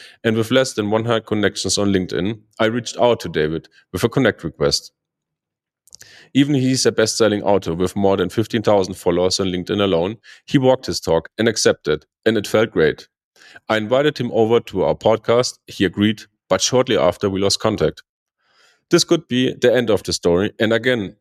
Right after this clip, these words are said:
one more of those loose connections on social media. But it went a different way. Just a couple of months ago, we reconnected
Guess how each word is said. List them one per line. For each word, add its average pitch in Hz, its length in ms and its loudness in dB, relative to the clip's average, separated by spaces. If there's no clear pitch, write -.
one 117 200 2
more 98 340 2
of 92 160 -2
those 90 320 -2
loose 120 140 0
connections 95 540 -2
on 98 80 -4
social 90 360 0
media. 80 320 0
But 151 140 0
it 156 100 0
went 104 160 0
a 120 40 0
different 90 400 -4
way. 67 140 0
Just - 180 2
a 135 60 -2
couple 120 280 0
of 107 120 -4
months 104 260 -4
ago, 90 500 2
we 123 300 2
reconnected 151 680 -2